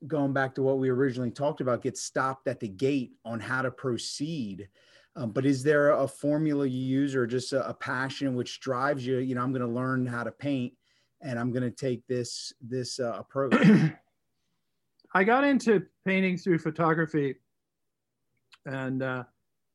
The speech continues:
Speaker 2: one of the things I discovered in photography is, uh, that, uh, most of the people I,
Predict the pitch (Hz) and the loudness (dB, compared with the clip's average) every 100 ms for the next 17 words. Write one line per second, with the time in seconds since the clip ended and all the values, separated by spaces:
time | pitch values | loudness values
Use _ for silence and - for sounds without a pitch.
0 | _ 170 190 202 185 190 175 160 147 - | _ 0 4 4 4 4 4 4 2 0
1 | 175 170 165 147 151 143 156 156 151 147 | 2 4 4 2 0 2 4 4 2 0
2 | 135 135 131 127 - - - 127 123 123 | 0 0 0 -2 -4 -12 -8 -4 -2 -2
3 | 123 127 - _ _ _ _ _ _ _ | -4 -6 -12 _ _ _ _ _ _ _
4 | _ _ _ - 147 151 - _ _ _ | _ _ _ -6 -4 -4 -6 _ _ _
5 | _ _ - 147 139 135 131 131 - _ | _ _ -6 -2 0 0 -4 -6 -12 _
6 | _ - 147 180 208 233 220 - 208 190 | _ -4 2 2 2 -2 -4 0 -2 2
7 | 190 175 170 165 | 4 6 4 2